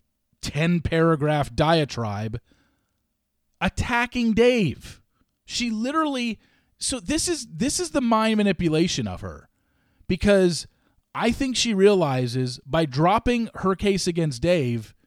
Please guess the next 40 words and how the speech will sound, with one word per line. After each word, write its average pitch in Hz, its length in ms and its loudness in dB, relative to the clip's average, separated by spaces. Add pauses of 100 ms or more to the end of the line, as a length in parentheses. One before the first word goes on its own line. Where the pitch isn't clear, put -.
(840)
she - 220 -6
essentially 208 640 0
is 147 120 0
m-, 165 180 -2
admitting 160 380 2
defeat, 123 500 -6 (440)
but 180 140 -8
she - 180 -6
can't 254 440 -4 (120)
ever 208 300 0
fully 277 480 -4
admit 208 260 -4
defeat. 202 520 -6 (320)
So - 180 -2
she 196 160 -4
takes 226 300 -2
to 220 100 -4
the 208 160 -6
internet 202 320 -2
last 156 260 -6
night 170 280 -6
and 160 100 -8
writes 160 220 -6
a 143 40 -8
ten-paragraph 190 920 0
scathing 190 580 -2
article 160 400 0
about 87 300 -12
him. 76 240 -20 (440)
At 156 200 -6
no 160 240 2
point 185 420 -2 (140)
in 147 220 -4
this 214 260 -4 (140)
ten-paragraph 208 880 -2
article, 165 240 -2
it 240 80 -6
might - 160 0
be 127 100 -2
more, 80 340 -8